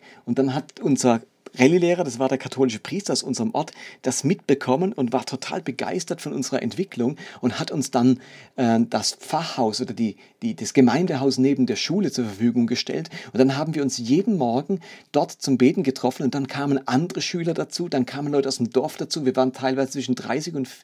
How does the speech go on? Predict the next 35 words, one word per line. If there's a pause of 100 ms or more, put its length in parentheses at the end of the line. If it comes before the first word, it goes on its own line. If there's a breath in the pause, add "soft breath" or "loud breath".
(320 loud breath)
und
vierzig
Personen
am
Morgen,
die
da
gebetet
haben
vor
der
Schule,
bevor
wir
zur
Schule
gegangen
sind. (320 loud breath)
Dann
haben
wir
einen
Gebetskreis
gestartet, (260 loud breath)
wo
zwischen (140)
dreißig
und
fünfzig (160 loud breath)
Jugendliche
dazu
kamen
in
diesen
Gebetskreis.